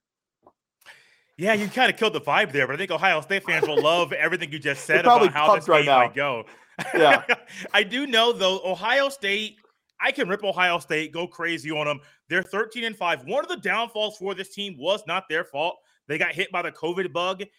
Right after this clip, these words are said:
Speaker 1: and had to have three, miss three games in a row. I believe it was a twenty-two day hiatus in between games.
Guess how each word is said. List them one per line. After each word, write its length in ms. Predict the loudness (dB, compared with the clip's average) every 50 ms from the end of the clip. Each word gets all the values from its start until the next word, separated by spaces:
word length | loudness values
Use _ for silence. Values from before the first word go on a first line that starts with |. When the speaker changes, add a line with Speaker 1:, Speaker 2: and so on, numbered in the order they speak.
| _ _
Speaker 1:
and 80 | -8 -6
had 100 | -6 -4
to 80 | -4 -2
have 220 | -2 -4 -4 -4 -12 _
three, 500 | -14 -10 -8 -8 -8 -8 -8 -10 -14 _ _ _ -8
miss 220 | -6 -6 -6 -8 -14
three 220 | -8 -6 -6 -6 -6
games 280 | -6 -8 -8 -8 -8 _
in 120 | -6 -6 -6
a 60 | -6
row. 360 | -6 -4 -4 -4 -6 -6 -12 _ _ _ _
I 60 | -8 -4
believe 180 | -4 -4 -4
it 40 | -4
was 120 | -6 -8
a 40 | -10
twenty-two 520 | -12 -12 _ -10 -8 -8 -10 -10 -14 -8 -4
day 180 | -2 -2 -2
hiatus 640 | 0 -2 -2 -2 -2 -2 -6 -4 -4 -4 -6 -6 -10 _ -14
in 140 | -12 -10
between 400 | -10 -12 -12 -12 -14 -14 -14 -10
games. 460 | -10 -8 -6 -6 -6 -8 -10 -12 -16